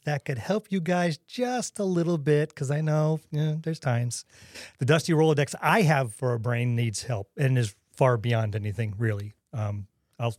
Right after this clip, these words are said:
I'm gonna put this pad to the test. Uh, I decided to return to an old and familiar place I call the University of two point oh Magic.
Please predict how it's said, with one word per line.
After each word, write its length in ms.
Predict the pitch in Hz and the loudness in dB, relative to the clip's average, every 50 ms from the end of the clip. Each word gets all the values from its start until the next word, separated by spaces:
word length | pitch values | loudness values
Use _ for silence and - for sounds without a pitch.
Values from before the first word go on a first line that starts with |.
| - | -8
I'm 200 | - 131 123 120 | -6 -4 -4 -2
gonna 220 | 113 120 127 110 98 - _ _ _ _ _ | -2 -2 -2 -2 -2 -6 _ _ _ _ _
put 160 | - 120 - | -6 -6 -4
this 160 | - 104 - | -6 -8 -8
pad 300 | - - 113 107 104 101 - | -6 -6 -6 -6 -6 -8 -10
to 100 | 117 110 | -12 -12
the 100 | 101 101 | -12 -14
test. 440 | - - 113 110 107 - - - - _ - _ _ _ _ _ _ _ _ _ _ - | -14 -12 -12 -12 -10 -12 -14 -16 -20 _ -20 _ _ _ _ _ _ _ _ _ _ -2
Uh, 340 | - 220 214 - 240 - - - | -2 0 0 -2 -4 -6 -4 -2
I 80 | 208 202 | 0 0
decided 480 | 180 - 233 262 269 233 262 233 170 156 | 0 0 0 -2 0 0 0 -2 -2 -4
to 60 | 165 | -2
return 420 | 208 185 156 - 185 190 196 190 165 | 0 0 2 2 2 2 2 2 2
to 160 | 160 165 165 | 2 2 2
an 100 | 156 180 - - | 2 0 -2 -2
old 520 | - 214 233 247 247 254 262 262 254 196 202 | -2 0 2 2 2 2 2 2 2 2 2
and 140 | 214 190 | 0 0
familiar 460 | - - - 175 175 180 180 180 180 175 | -2 -4 -4 -2 0 0 0 0 0 -2
place 440 | - - - 143 143 143 127 - | -2 -2 0 2 2 2 0 -2
I 120 | - 139 131 | -4 -4 -4
call 240 | - - 127 127 117 | -2 -2 -2 0 0
the 100 | 117 117 | 0 0
University 760 | 123 151 185 208 175 190 185 185 160 - 202 180 185 190 | 2 2 2 2 0 0 0 -2 -2 -4 -4 -4 -4 -4
of 240 | 135 127 117 110 - | -4 -4 -6 -6 -6
two 160 | - - 165 165 | -4 -4 -4 -4
point 280 | 165 - 156 151 143 | -2 -2 0 0 0
oh 100 | 139 131 | 0 0
Magic. 460 | 131 120 101 95 95 - 101 - - | 0 -2 -4 -6 -8 -12 -16 -20 -20